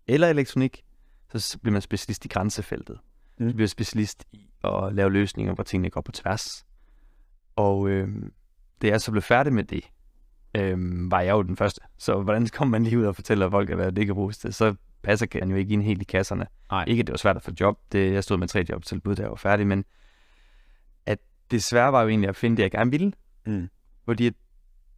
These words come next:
Speaker 1: jeg oplevede, at man sad i en virksomhed, og så kunne du kyle nogle papirer over til en anden afdeling, når du havde fundet en fejl, og så kunne man vente på, at de kom tilbage igen, i stedet for måske at fikse fejl, fordi du godt kunne have indsigt
Speaker 2: Ja, ja.
Speaker 1: i det. Øhm,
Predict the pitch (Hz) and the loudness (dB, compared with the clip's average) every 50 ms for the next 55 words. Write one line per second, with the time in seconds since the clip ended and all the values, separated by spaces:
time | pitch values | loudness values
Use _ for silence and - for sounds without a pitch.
0 | _ _ _ - 120 123 98 82 135 139 - 127 117 107 104 98 101 104 101 - | _ _ _ 0 2 4 4 4 4 2 4 2 2 4 2 2 0 0 2 2
1 | 123 107 101 101 101 101 104 104 120 135 - - 113 104 92 92 101 120 107 107 | 2 2 2 0 2 2 2 2 2 0 0 0 0 0 0 0 -2 -4 -4 -4
2 | 101 95 - - 117 104 104 98 104 98 - 143 135 117 98 92 92 - 101 98 | -4 -6 -2 -2 -2 0 0 -2 -4 -4 -2 0 2 4 4 2 2 0 0 2
3 | 107 127 127 110 101 98 101 90 92 95 98 95 95 101 95 - 107 104 101 101 | 2 4 4 2 2 2 0 0 0 0 0 0 -2 -2 -2 0 0 2 2 2
4 | 95 - 107 101 92 - 107 98 110 95 - - 92 95 95 95 95 101 107 - | 2 2 2 2 2 0 -2 -6 -8 -10 -8 -6 -4 0 0 2 2 2 0 0
5 | - 101 98 104 - 101 98 92 101 95 107 104 104 101 104 98 - 98 - - | -2 -4 -4 -2 -2 -2 -2 -2 -2 -2 0 0 0 0 0 -4 -4 -6 -6 -8
6 | 95 - - - - - 95 - - - 87 - - - - - - - 151 - | -8 -6 -6 -8 -8 -8 -12 -12 -12 -14 -14 -14 -16 -18 -18 -8 -4 -4 -4 -4
7 | - - - - - - - - - - - - - - - - 95 92 - - | -4 -6 -6 -6 -6 -10 -12 -10 -10 -8 -6 -6 -8 -8 -6 -8 -8 -8 -8 -14
8 | - - - 110 107 143 170 - - 65 58 - - - _ - _ _ - _ | -12 -4 0 0 2 2 0 -2 -4 -8 -8 -10 -14 -20 _ -20 _ _ -20 _
9 | - - 104 98 - - 107 98 92 - 107 101 110 110 - - - _ - 107 | 0 2 2 2 2 -2 -6 -6 -2 -2 -2 0 -2 -2 -4 -6 -16 _ -2 0
10 | 104 101 101 101 101 98 98 104 | 0 0 2 0 0 -2 -2 -4